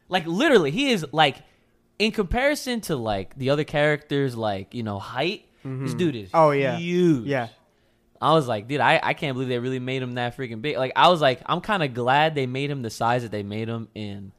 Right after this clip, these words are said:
Speaker 1: Fighters. Like, they, they start him out in base form. Um, and then, like, you know, when he does his supers, he obviously powers up to Super Saiyan. But, like, dude, like, my team right now, Fighters,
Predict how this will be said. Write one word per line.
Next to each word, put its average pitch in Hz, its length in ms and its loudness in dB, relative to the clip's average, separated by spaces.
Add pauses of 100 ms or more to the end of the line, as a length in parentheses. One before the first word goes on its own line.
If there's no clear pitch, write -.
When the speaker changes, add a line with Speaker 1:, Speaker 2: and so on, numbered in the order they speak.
(200)
Speaker 1:
Fighters. 156 680 -4
Like, 135 180 2
they, 135 120 2
they 123 160 0
start 160 220 4
him 160 100 0
out 143 160 4
in 117 60 -4
base 117 260 -4
form. 101 420 -8 (440)
Um, 104 420 -2
and 120 220 -2
then, 117 240 0
like, 104 420 -4
you 123 140 -4
know, 107 160 -2
when 123 280 -2
he 135 140 -4
does 127 240 0
his 117 140 -6
supers, 110 420 -6
he 107 80 -6
obviously 107 300 -4
powers 104 340 -4
up 110 120 -10
to - 60 -20
Super 98 280 -12
Saiyan. 95 340 -10 (560)
But, - 320 -8
like, - 380 -18
dude, - 100 -20 (600)
like, 127 320 -4 (720)
my 135 160 2
team 165 280 -6
right 156 140 -8
now, 156 220 -8
Fighters, 165 580 -8